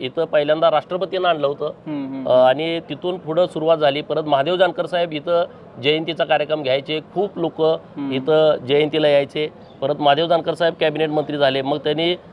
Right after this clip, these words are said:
Speaker 1: अ, चौंडीचा कार्यक्रम सोडून दिल्लीला कार्यक्रम घ्यायचं सुरू केलं.
Speaker 2: हम्म,
Speaker 1: आता
Speaker 2: हम्म.
Speaker 1: परत इथं राम शिंदे साहेबांच्या माध्यमातून परत तो कार्यक्रम पुढं कंटिन्यू झालेला आहे.
Speaker 2: तर हा अहिल्यादेवींचा इतिहास आहे, धनगर समाजाचा, महाराष्ट्रातला अहिल्यादेवी आणि धनगर समाज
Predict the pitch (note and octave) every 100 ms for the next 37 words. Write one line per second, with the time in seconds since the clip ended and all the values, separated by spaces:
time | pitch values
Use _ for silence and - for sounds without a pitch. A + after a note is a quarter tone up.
0 | - - C3 B2+ B2+ B2 D3 C#3+ D#3+ E3
1 | D#3+ D#3+ E3+ E3 E3 F#3 D#3+ F3+ F#3 F3
2 | D#3+ D#3+ D#3 C#3 D3 C3+ C#3 C3 B2 A#2
3 | - C#3+ C3 B2 C3 E3 E3+ E3+ F#3 F#3+
4 | F#3 E3+ F#3 F#3+ D3 D#3+ D#3+ E3+ E3+ E3
5 | D#3+ E3 E3+ D#3+ - D3+ D3+ D3 D#3+ D#3+
6 | F#3+ A3 - - - E3 F3+ F#3+ G3+ F3+
7 | E3+ G3 G3 E3+ G3 F3+ C#3 D3+ G#3+ -
8 | - B2+ G#2+ G2 - - - - G3+ -
9 | - - - - E3+ D#3+ F3 G3 F#3 -
10 | D#3+ D#3 F3 F3 F3+ F3 F#3 E3 C#3 D#3+
11 | E3+ E3+ D#3+ D#3 F#3 D3+ D3 D3+ D3 D3
12 | C#3+ C#3+ D3+ D3+ D#3+ - C#3 C3 D3 D3+
13 | - D3 D3 D3+ D#3 - C#3 D3 D3 D3
14 | D#3 D#3+ C#3+ C#3+ C#3 C#3 C#3+ C#3 A#2+